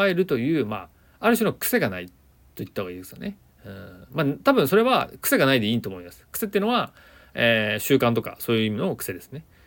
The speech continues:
え、だって普段やってないからですね。で、それをやら-、やらないと何が起きるかっていうと、まあ、すぐエーアイとか、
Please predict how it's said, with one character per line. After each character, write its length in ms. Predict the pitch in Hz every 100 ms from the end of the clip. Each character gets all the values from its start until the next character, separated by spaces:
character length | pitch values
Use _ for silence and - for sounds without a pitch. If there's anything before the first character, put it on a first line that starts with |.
| _ -
え、 100 | 156
だ 100 | 202
っ 40 |
て 120 | 196
普 100 | 160
段 140 | 151 131
や 120 | 95
っ 40 |
て 100 | 92
な 80 | 98
い 40 |
か 60 | 95
ら 60 | -
で 60 |
す 120 | -
ね。 160 | 107 - _ -
で、 240 | 214 -
そ 180 | - -
れ 80 | 240
を 320 | 254 269 131 -
や 160 | 151
ら-、 140 | 180 -
や 120 | 156
ら 100 | 214
な 140 | 233 233
い 120 | 131
と 360 | - 180 95 - _
何 180 | 175 214
が 60 | 139
起 60 |
き 60 | 123
る 80 | 117
か 80 | 95
っ 20 |
て 120 | 101
い 40 |
う 20 | 107
と、 280 | 214 135 - - - - -
ま 60 |
あ、 20 | 233
す 120 | 294
ぐ 60 | 175
エ 220 | 123 117
ー 40 |
ア 40 | 101
イ 60 |
と 100 | -
か、 240 | - -